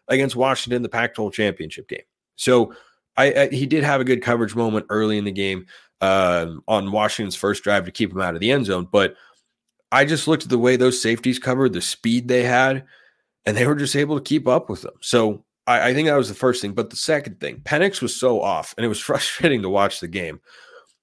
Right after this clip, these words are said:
at some level because it was just like, "Man, really? Now you're missing these throws?" Like, you don't miss a throw all season long against Oregon, it feels,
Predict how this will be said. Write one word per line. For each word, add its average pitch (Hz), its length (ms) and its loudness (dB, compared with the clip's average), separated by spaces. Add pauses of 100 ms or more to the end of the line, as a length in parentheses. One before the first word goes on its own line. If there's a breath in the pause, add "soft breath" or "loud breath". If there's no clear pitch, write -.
at 107 180 0
some 113 240 0
level 98 240 0
because 98 340 -2
it 104 60 -2
was 98 180 -4
just - 200 -4
like, 104 160 0
"Man, 107 320 2
really? 147 460 2
Now 120 200 2
you're 156 160 2
missing 175 240 0
these 180 180 -2
throws?" 185 380 0 (640 soft breath)
Like, 104 160 -2
you 117 60 -2
don't 170 160 4
miss 185 140 2
a 165 60 -2
throw 170 280 2
all 127 240 4
season 147 340 -2
long 139 280 0
against 131 260 -4
Oregon, 127 360 2
it 101 80 -8
feels, 113 280 0